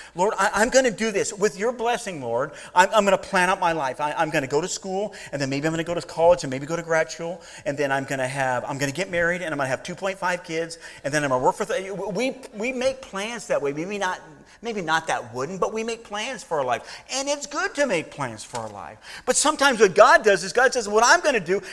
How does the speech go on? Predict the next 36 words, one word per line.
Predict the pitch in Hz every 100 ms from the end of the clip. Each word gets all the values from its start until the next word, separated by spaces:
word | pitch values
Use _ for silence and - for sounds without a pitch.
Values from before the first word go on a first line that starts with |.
| -
is | 208
I'm | 277 320
gonna | 302
take | 226 214 214
you | 208
on | 214
a |
jog | 202 208 226 226
over | 226 233
here, | 208 262 240 - -
or | 208
I'm | 269
gonna | 302 233
move | 208 208
you | 214
over | 226 240
here." | 214 392 370 - - -
And | 233
in | 233
the | 226
midst | 226 269 -
of | 262
the | 196
jogs, | 131 262 175 -
in |
the | 202
midst | 220 262
of | 247
the | 170
highs, | 151 156 170
in | 202
the | 240
midst | -
of |
the | 247
lows, | 165 165